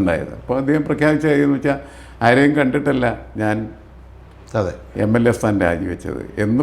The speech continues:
Speaker 1: പറഞ്ഞിട്ടാണ് പിന്നെ അയാൾ സ്വന്തം സ്ഥാനാർത്ഥിയാവാൻ തീരുമാനിക്കുകയും അങ്ങനെ സ്ഥാനാർത്ഥിയാവുകയും ചെയ്തിരിക്കുന്നത്. എന്തായാലും ഇനിയും കുറേ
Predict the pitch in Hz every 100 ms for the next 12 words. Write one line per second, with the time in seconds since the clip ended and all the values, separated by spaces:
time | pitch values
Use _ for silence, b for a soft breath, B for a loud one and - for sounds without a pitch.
0 | 151 139 139 147 156 147 147 135 135 131
1 | 127 123 123 123 120 117 113 117 117 110
2 | 104 104 107 107 101 104 101 101 104 98
3 | 98 92 95 92 98 95 95 90 90 92
4 | 85 87 87 - B B B B B 120
5 | 135 151 - 135 156 190 185 160